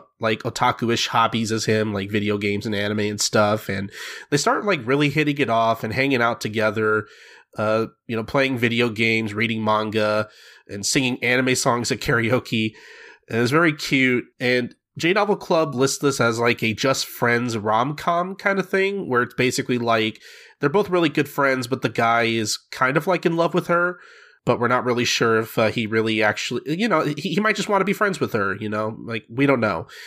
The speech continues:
Um, so, I don't know. I, I just thought this sounded like an interesting kind of relationship. It's,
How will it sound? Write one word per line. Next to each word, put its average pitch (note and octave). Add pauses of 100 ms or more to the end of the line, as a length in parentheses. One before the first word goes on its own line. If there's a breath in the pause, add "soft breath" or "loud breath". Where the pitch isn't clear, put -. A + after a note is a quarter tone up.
(460 loud breath)
Um, A2 (100)
so, A2 (380)
I A#3+
don't B3
know. E3+
I, D3+
I D#3
just D#3
thought C#3+
this C#3
sounded B2
like B2
an A#2+
interesting B2
kind A#2+
of A2+
relationship. A#2+
It's, G#2